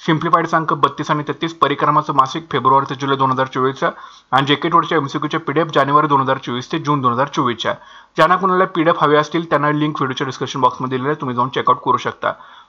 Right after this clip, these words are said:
दररोज तुम्हाला कमीत कमी एक तास, जास्तीत जास्त तुम्हाला दीड ते दोन तास करंट अफेअरच्या प्रिपरेशनला वेळ जो आहे तो द्यायचाच आहे. तर आतापर्यंत, आज तर आता तुम्ही आतापर्यंत जे आपण सिम्प्लिफाईडचा अंक बत्तीस आणि तेहतीस वाचलेला आहे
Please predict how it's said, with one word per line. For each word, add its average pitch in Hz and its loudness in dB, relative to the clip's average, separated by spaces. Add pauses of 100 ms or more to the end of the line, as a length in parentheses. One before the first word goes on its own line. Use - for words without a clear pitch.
(100)
दररोज 170 4
तुम्हाला 190 4
कमीत 170 -4
कमी 180 0
एक 160 -4
तास, 175 2
जास्तीत 151 -2
जास्त 156 0
तुम्हाला 147 0
दीड 143 -2
ते 151 -4
दोन 135 2
तास 147 -2
करंट 131 0
अफेअरच्या 131 -2
प्रिपरेशनला 131 -4
वेळ 139 0
जो 120 -2
आहे 113 0
तो 165 -6
द्यायचाच 123 0
आहे. - -6 (960)
तर 156 4 (100)
आतापर्यंत, 160 2 (120)
आज 156 4
तर - 0
आता 165 4
तुम्ही 180 -2
आतापर्यंत 175 0
जे 180 0
आपण 170 4
सिम्प्लिफाईडचा 160 -2
अंक 156 -2
बत्तीस 151 -4
आणि 151 -4
तेहतीस 143 -8
वाचलेला 139 2
आहे 143 0